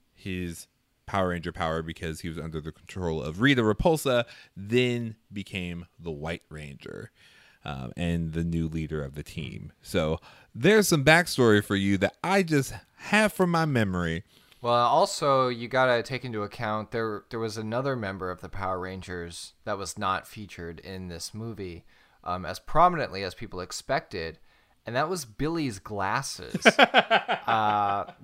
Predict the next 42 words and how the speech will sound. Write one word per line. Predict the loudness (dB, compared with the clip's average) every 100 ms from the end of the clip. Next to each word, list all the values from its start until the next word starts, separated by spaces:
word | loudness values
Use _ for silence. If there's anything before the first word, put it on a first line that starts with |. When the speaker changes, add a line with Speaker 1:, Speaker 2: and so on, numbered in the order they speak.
| -6
Speaker 2:
Billy | -2 -2 -4
started | 0 2 2 -2 -8 -2
phasing | 2 2 0 0 4
out | 8 8 6 -4
the | -4
use | -2 0 -2 -6
of | -2 -2 -2
his | -6 -8
trademark | -4 -2 -2 0 0 0
glasses, | 0 4 4 0 -8 -8 -10 -12
and | -6
eventually | -6 -6 -10 -8 -6
they | -6
were | -4 -6 -6
gone. | -2 -2
By | 0
the | -2
time | 0 0 2
he | 0
got | 4 4 4
to, | 0
like, | 0 -2
space | -8 -4 -2 -2 -6
or | -4
wherever | -2 -2 -4
he | -6 -6
went, | -6 -6 -10 -14
it | -14
was | -8
like, | -6 -6 -12 _ -20 _ _ _ _
"I | -2
got | -2 -2
twenty | -8 -6 -6
twenty | -6 -6
vision." | -2 2
Speaker 1:
Yeah. | 4 2 0 -10 _ _ -4 8
Yeah, | 8
he | 8 4 4
actually | 4 4 2 2
left | 2 2 0 -2
during | 2 4 2 -2
Tur-, | -4 0 0